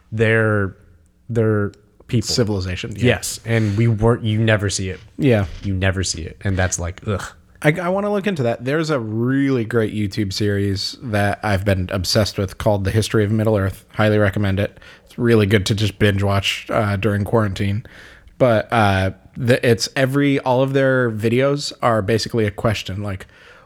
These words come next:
Speaker 2: "What were the dwarves doing during Lord of the Rings?" <laughs> And it's this huge thing of,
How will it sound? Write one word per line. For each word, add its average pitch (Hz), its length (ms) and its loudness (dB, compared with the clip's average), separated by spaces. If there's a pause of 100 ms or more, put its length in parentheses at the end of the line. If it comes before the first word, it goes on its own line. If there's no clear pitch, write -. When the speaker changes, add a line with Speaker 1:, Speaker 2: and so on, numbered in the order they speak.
(140)
Speaker 2:
"What 107 300 -2
were 156 120 2
the 160 100 2
dwarves 156 600 2
doing 117 340 2
during 120 360 2
Lord 135 180 2
of 147 60 0
the 156 80 2
Rings?" 160 600 0
<laughs> - 60 -2
And 127 140 2
it's 110 180 0
this 110 240 -2
huge 110 300 0
thing 113 200 0
of, 101 180 -6